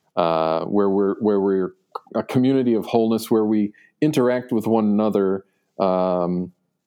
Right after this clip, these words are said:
the way that God would intend. And, you know, I think I talk about this a little bit in, in the book, is that one of the reasons why we even have the prophets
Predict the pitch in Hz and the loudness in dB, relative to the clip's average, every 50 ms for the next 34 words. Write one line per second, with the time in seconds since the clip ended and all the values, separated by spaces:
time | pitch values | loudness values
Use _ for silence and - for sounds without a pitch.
0 | - _ _ 117 107 107 101 107 104 104 95 90 110 - 95 98 92 90 90 87 | -20 _ _ -2 0 0 2 2 0 0 0 -2 -6 -4 -2 0 0 0 0 -2
1 | 85 85 87 85 82 82 82 - - - 110 92 85 82 85 85 - _ _ _ | -2 -2 -2 -2 -2 -6 -6 -10 -6 -4 -2 -2 -2 -2 -4 -6 -8 _ _ _
2 | - - _ _ - 101 98 95 98 98 95 92 95 - _ _ _ _ _ _ | -20 -20 _ _ -2 -2 0 0 0 0 -2 -4 -6 -10 _ _ _ _ _ _
3 | - 120 120 117 156 135 117 - 131 117 104 101 101 - 104 92 - 98 92 104 | -2 -2 0 0 0 0 0 0 0 -2 0 -2 -2 -2 -2 -2 -2 0 0 0
4 | 120 117 98 92 95 90 - _ 117 101 92 90 90 - 120 104 92 87 87 - | 0 0 0 0 -2 -2 -4 _ -4 -2 -2 -2 -4 -2 -2 -2 -2 -2 -4 -2
5 | _ - 165 131 - - 107 92 - 113 104 98 117 143 156 147 120 113 107 110 | _ 0 0 0 -2 -4 -6 -2 -2 -2 -2 0 0 0 2 2 0 0 0 0
6 | 117 127 123 113 110 101 95 90 - 98 95 95 92 92 90 92 95 98 95 92 | 0 0 -2 0 -2 -2 -2 -2 -2 0 0 0 0 -2 -2 -2 -2 -2 -2 -2
7 | 92 87 - - - 98 98 101 95 90 - 87 - - - 95 95 95 - - | -4 -6 -6 -4 -2 -2 0 -2 -2 -4 -6 -8 -6 -2 -2 -2 -2 -2 -6 -10
8 | - - - - - - | -12 -10 -12 -14 -14 -14